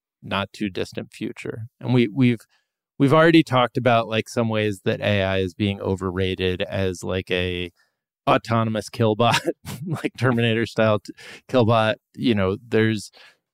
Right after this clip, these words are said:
there's some other examples, like, one, on one of the episodes of your podcast, a-, an A I expert talks about getting an A I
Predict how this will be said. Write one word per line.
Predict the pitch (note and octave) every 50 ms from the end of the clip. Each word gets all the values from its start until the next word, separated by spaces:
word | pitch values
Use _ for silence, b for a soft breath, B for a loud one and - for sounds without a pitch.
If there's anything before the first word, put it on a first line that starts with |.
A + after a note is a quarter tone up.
| _ _ _ _
there's | - C#3+ D#3 - -
some | E3+ E3+
other | D#3 E3 F3 F3+
examples, | F3+ E3+ D3 F3 F#3 D#3 C#3+ E3 E3 D3
like, | D3+ D#3 C#3+ B2+ -
one, | C#3 D#3 D#3+ C#3+ -
on | - C#3+ D#3 D3+
one | D3 D3+ D#3
of | E3 D#3 C3+ B2 - - - B2 - _ _ _ -
the | C#3+ C3+
episodes | C3 C3+ - - D3 - - D#3 C#3 C3+ C3+ C3+ A#2+ A2 - - - - -
of | C#3+ C3 A2+
your | A#2 A#2+ B2+ B2+ A#2
podcast, | - B2 B2 A#2+ A#2 - - B2 A2+ A2 A2+ G#2+ - - - - - - _ _ _ _ _ _ _ _ _ _ -
a-, | - - - -
an | - C#3+ C#3 D3
A | D3+ D3+ D#3
I | D3+ D3 C#3+
expert | C#3 C3 - - - C#3 A#2+
talks | - - B2+ A#2+ - -
about | B2+ C3 B2 A#2+ A#2 A#2
getting | G#2 B2 B2+ B2 B2 B2 A#2+ A#2+ A#2 A#2 A2+ A#2 - _ -
an | B2+ B2+ B2
A | A#2 B2 B2 A#2+ A#2+
I | A#2+ A#2+ A#2+ A#2+ A#2+ A#2 A#2 G#2+ G#2